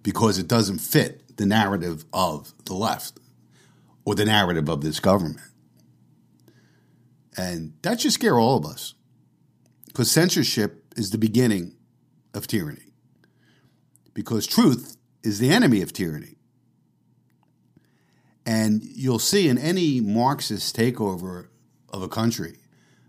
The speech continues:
going back in history, what's the first thing they do?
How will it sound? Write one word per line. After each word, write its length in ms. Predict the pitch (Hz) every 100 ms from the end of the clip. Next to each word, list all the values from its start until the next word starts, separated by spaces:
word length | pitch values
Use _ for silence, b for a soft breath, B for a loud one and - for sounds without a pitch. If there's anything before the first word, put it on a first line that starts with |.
| b -
going 240 | 107 101
back 240 | 101 101
in 60 | 95
history, 480 | 92 113 - 87 85
what's 240 | 107 147
the 80 | 196
first 300 | 175 165 156
thing 180 | 165 156
they 160 | 151 147
do? 300 | 151 202